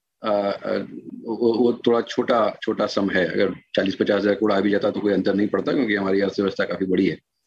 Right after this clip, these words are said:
but उसकी वजह, उसकी जगह पे the, the fact कि अब school खुल रहे हैं, offices अब खुलेंगे, अ, अ, बहुत सारी नौकरियां create होंगी, अ, या वापस आ जाएंगी, तो इससे,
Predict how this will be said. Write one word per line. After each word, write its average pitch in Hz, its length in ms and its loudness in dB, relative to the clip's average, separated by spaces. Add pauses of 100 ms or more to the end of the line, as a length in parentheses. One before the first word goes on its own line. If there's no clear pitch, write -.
(600)
but 120 120 2
उसकी 160 220 0
वजह, 170 240 0
उसकी 175 240 -2
जगह 135 220 2
पे 190 320 -4
the, 120 440 0
the 120 180 -4
fact 127 220 0 (100)
कि 139 100 2
अब 127 220 2 (500)
school 131 260 0
खुल 117 280 0
रहे 110 180 2
हैं, 107 500 0
offices 110 400 0
अब 107 60 0
खुलेंगे, 107 580 0 (680)
अ, 196 400 0
अ, 196 200 0
बहुत 113 220 0
सारी 120 160 0
नौकरियां 110 380 0
create 107 320 -2
होंगी, 101 380 -2 (640)
अ, 101 120 0
या 104 120 2
वापस 104 320 0
आ 107 60 0
जाएंगी, 101 320 -2
तो 151 240 -2
इससे, 175 580 -2